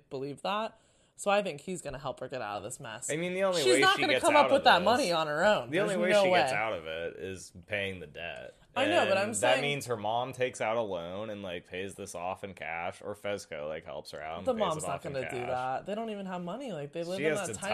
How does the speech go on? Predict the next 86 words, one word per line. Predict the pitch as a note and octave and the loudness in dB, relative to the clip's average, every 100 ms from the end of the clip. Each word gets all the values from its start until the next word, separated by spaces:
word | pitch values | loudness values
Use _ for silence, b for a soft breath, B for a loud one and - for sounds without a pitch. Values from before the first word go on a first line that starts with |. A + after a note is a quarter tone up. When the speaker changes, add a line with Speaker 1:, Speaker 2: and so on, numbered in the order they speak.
| C#3+ | 4
Speaker 2:
tell | |
the | E3 | 4
Speaker 1:
house. | D#3 D#3+ G#3 B3+ - | 4 4 2 0 0
Speaker 2:
mom | |
Speaker 1:
She's | - | 2
a | A#2+ | 2
Speaker 2:
first. | - | 2
She | - | 2
Speaker 1:
single | D#3 | 2
Speaker 2:
doesn't | - E3+ | 2 2
even | C#3 B2+ | 2 2
Speaker 1:
mom. | |
Speaker 2:
know. | C#3 C3 | 2 0
Nobody | A2+ D3 F#3+ F#3 | 0 0 2 0
even | E3 C#3+ | 0 -2
knows | A2+ C3 | -2 -2
that | B2 | -4
this | A2 G2+ | -8 -8
is | F#2 | -8
out | F2 A2+ B2+ | -6 -4 -4
there, | D2+ D#2 | -6 -6
which, | E2+ | -6
Speaker 1:
I | E2 | -4
Speaker 2:
honestly, | C#3+ G#3+ G3+ G2 G2 | 0 0 0 -2 -2
Speaker 1:
know. | G2+ b b F#2+ | -6 b b -12
Speaker 2:
Is | G2 | -6
one | B2 | -4
of | A2 | -4
Rue's | G#2+ A2+ G2 | -4 -6 -6
biggest | F#2+ A2 B2+ G2+ | -6 -6 -6 -10
failings, | - C#2+ D2 F#2+ G2+ | -10 -10 -8 -10 -10
because | G#2 G#2+ | -8 -8
Rue | F#2+ C#3+ | -6 -4
doesn't | B2+ G#2 | -2 -2
know | G2+ G2+ | -6 -8
these | G2 | -8
people | - G2+ F#2+ | -10 -10 -8
won't | F#2 F#2 | -8 -8
go | F2+ | -6
after | F#2 F#2 F#2 | -6 -6 -8
her | D#2 | -12
family. | - F#2+ G#2+ - - - | -10 -10 -8 -12 -16 -14
So | - | -12
she, | E2+ A2 A2+ G#2 | -12 -10 -8 -2
Speaker 1:
Yeah, | F3 D#3+ D#3 D3+ D3+ D#3 E3+ | 0 2 2 2 0 0 0
Speaker 2:
like, | F#3 | 2
owes | E3+ C3+ | 2 2
Speaker 1:
that's | A#2 | 0
Speaker 2:
it | |
to | G#3 | 0
them | G3 F#3+ F3+ E3+ D#3+ | 0 2 2 0 -2
Speaker 1:
true. | D#3 | -6
Speaker 2:
to | |
tell | - A2+ D#3+ | -6 0 2
them | B2 F#2+ F#2+ | 2 -2 -4
that | F2+ | -6
they're | F#2 G2 | -4 -4
in | F#2+ | -6
danger, | E2 A#2+ B2 - | -8 -8 -4 2
Speaker 1:
But | B3+ B3 | 4 4
Speaker 2:
and | G3 | 0
Speaker 1:
Rue's | B3 | 0
Speaker 2:
she's | C#4 | -2
Speaker 1:
not | G#3+ A#3 D4+ | 0 2 2
Speaker 2:
not | F#3+ | 2
Speaker 1:
in | C4 | 0
the | D#4 | 0
Speaker 2:
going | |
Speaker 1:
best | G3 C#4 - D#3+ | 4 4 2 -2
Speaker 2:
to. | |
Speaker 1:
place. | A3+ E4+ - | 0 0 0
She's | G#3+ | -4
not | F#3 B3 A#3+ | -2 -4 -2
really, | C4 D4+ | -2 0
like, | D#4 D#4 D#4 | 2 2 0
thinking | A3 C4+ D#4+ A3 | -8 -6 -6 -8
straight, | - B2+ - C3+ | -6 -6 -6 -4
so | |
Speaker 2:
No, | B2+ | -2
Speaker 1:
I | F3+ | 0
don't | A2+ | 0
Speaker 2:
I | |
Speaker 1:
know | E3+ | 2
Speaker 2:
don't | F#3 | 0
Speaker 1:
if | |
Speaker 2:
think | F#3 | -2